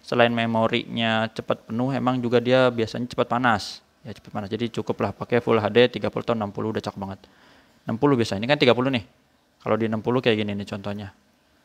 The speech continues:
Langsung halus. Oh. Ya gitu ya. Terus untuk lainnya nih, ada rekaman ganda juga udah lumayan nih. Biasanya yang vlog mau pakai kamera depan atau belakang bersamaan. Sip gitu ya teman-teman.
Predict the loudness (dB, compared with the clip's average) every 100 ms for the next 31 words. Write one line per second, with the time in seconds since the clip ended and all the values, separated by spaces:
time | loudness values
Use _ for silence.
0 | _ _ _ 0 4 4 2 0 -2 0
1 | 2 2 4 4 4 2 -4 -8 -8 -12
2 | -16 -14 -10 -8 -8 -12 -16 _ _ _
3 | _ _ _ _ _ _ _ _ -8 -2
4 | 0 0 0 -2 0 -2 0 2 4 4
5 | 2 0 0 0 -2 -8 _ -2 4 4
6 | 4 0 0 0 -2 -2 -2 -2 -2 -2
7 | -4 -6 -10 -14 _ -8 -6 -4 -2 -2
8 | -4 -2 -2 -2 -20 -20 -20 -20 _ -2
9 | 0 -2 -4 -2 0 2 0 0 -4 -4
10 | -4 -2 -2 -2 -6 -6 -6 -4 -4 -2
11 | -2 -4 -4 -4 -6 -8 -8 -6 -4 -4
12 | -6 -10 -14 -20 _ _ _ _ _ _
13 | -2 -2 -2 -8 0 4 4 0 -6 -6
14 | -8